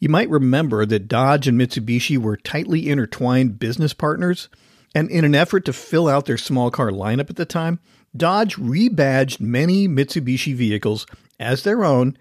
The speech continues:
including the Raider. Now, over on the Mitsubishi lot, you could buy the same basic four by four S U V in the form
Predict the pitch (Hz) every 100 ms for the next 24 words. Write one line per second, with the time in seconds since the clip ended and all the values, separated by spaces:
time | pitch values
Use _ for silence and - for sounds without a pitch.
0 | _ _ 202 220 - 131 127 131 127 -
1 | 156 151 110 95 - - _ _ _ _
2 | _ _ _ - 123 - 143 127 131 113
3 | 113 113 123 117 214 214 220 202 196 -
4 | _ _ - 131 156 180 156 151 147 143
5 | - 123 135 143 113 117 139 - 120 120
6 | 110 - 131 - 107 - 117 135 156 117
7 | - _ - 175 180 - 147 135 127